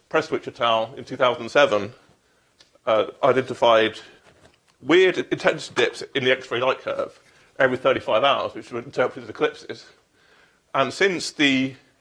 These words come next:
um, companion, so purported companion star also showed orbital variations on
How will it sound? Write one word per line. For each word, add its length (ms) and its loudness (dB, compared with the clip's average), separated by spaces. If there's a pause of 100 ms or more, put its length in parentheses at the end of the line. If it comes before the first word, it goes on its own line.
(140)
um, 300 0
companion, 460 -4
so 280 0
purported 520 -2
companion 400 -2
star 400 -2 (480)
also 600 0 (460)
showed 240 2
orbital 300 -2
variations 720 0
on 300 0